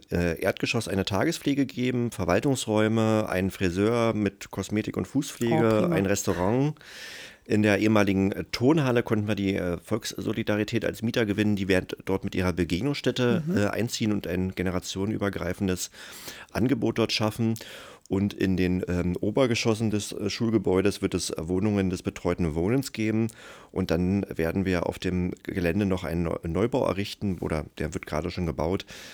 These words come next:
Speaker 1: äh, mit vier Etagen und, äh, zweiundachtzig vollstationären Pflegeplätzen.
Speaker 2: Mhm. Das heißt, da habt ihr ja wirklich ein richtig dickes Brett vor der Brust. So. Und dass da jetzt nicht nur zehn, fünfzehn Mita-, neue Mitarbeiter, äh, benötigt werden, das, äh, liegt, glaub ich, auch auf der Hand.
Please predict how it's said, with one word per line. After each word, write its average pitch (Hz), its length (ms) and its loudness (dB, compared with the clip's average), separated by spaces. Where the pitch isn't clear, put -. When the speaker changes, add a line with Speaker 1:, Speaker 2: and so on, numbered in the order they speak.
Speaker 1:
äh, 87 220 0
mit 85 260 -2
vier 90 220 -2
Etagen 90 520 -2
und, 85 360 -4
äh, 78 160 -4
zweiundachtzig 78 680 -6
vollstationären 78 680 -6
Pflegeplätzen. 170 680 -4
Speaker 2:
Mhm. 202 100 -2
Das 170 220 -4
heißt, 196 260 -2
da 185 60 -4
habt - 180 -10
ihr 190 60 0
ja 185 120 0
wirklich 208 240 -4
ein 196 80 0
richtig - 480 -8
dickes - 300 -6
Brett - 300 -8
vor 170 160 -6
der 160 100 -2
Brust. - 480 -6
So. 147 360 -2
Und 170 100 0
dass 170 160 -2
da 170 140 4
jetzt 208 180 0
nicht 220 160 4
nur 185 160 4
zehn, 208 300 4
fünfzehn 240 420 4
Mita-, 233 240 4
neue 214 280 8
Mitarbeiter, 202 680 4
äh, 185 60 2
benötigt 190 480 0
werden, 202 180 4
das, 190 220 -6
äh, - 80 2
liegt, 190 180 -2
glaub 190 160 0
ich, - 140 -2
auch 185 100 0
auf 202 140 -4
der 170 120 -2
Hand. 175 200 0